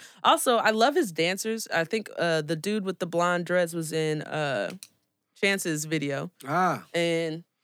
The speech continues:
Speaker 1: I love that whole little move when they, like, start to go down and they move their neck.
Speaker 2: Yeah.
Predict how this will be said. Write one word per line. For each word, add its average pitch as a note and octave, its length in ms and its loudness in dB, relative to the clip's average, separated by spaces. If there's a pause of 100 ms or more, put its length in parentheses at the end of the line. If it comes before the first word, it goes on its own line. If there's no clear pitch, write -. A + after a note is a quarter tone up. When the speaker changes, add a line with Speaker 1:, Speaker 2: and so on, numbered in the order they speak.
(540)
Speaker 1:
I F#3+ 100 2
love A3 320 4
that G#3+ 180 4
whole G3+ 200 2
little G3+ 220 0
move F3 300 0
when F3+ 140 0
they, D#3+ 100 0
like, D#3+ 180 -2
start F3 240 -2
to G#3 80 -8
go F#3 120 0
down D#3+ 300 0
and E3 120 0
they D3 60 0
move D#3 300 -2
their D3+ 140 2
neck. D3 500 -2
Speaker 2:
Yeah. A2+ 360 -6